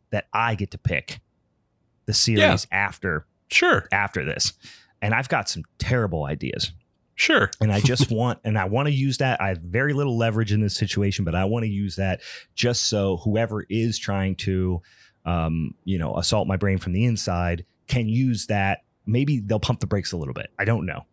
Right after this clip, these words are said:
Speaker 1: Uh,
Speaker 2: <laughs>
Speaker 1: but, but I do have recourse. If I survive,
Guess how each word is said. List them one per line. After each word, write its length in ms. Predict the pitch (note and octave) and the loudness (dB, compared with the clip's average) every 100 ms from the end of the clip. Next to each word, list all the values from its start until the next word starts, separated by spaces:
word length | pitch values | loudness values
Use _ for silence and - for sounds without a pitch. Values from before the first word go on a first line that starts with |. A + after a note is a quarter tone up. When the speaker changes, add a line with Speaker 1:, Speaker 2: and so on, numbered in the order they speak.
| - | -6
Speaker 1:
Uh, 500 | G2 G2 - A2 A2 C3+ | 2 4 6 6 6 6
Speaker 2:
<laughs> 60 | |
Speaker 1:
but, 180 | G#2+ A2 - - | 4 2 -2 -2
but 200 | F#2+ - | -2 2
I 120 | G#2+ | 2
do 160 | A#2 B2+ | 4 2
have 260 | C#3 G2 | 2 0
recourse. 600 | F#2+ G#2 B2 A2 A2 G#2 - | -2 0 0 0 -2 -2 -2
If 220 | C#3 D#3 | -2 0
I 140 | B2+ G#2+ | 0 0
survive, 800 | C#3 G#2+ F2 G2 D#2 - - | 2 2 2 0 0 -4 -6